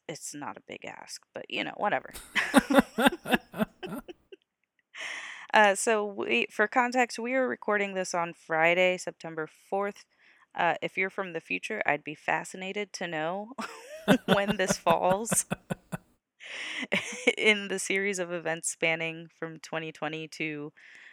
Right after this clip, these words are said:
Speaker 1: a date unknown in the future. Um,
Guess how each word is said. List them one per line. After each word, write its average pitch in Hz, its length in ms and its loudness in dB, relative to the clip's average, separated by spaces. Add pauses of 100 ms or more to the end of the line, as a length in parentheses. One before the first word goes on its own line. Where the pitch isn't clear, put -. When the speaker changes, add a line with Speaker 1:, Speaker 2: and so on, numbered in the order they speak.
(200)
Speaker 1:
a 160 140 -6
date 147 400 -6 (100)
unknown 147 580 -6
in 147 180 -8
the 143 60 -12
future. 196 580 -8 (1500)
Um, 156 440 -4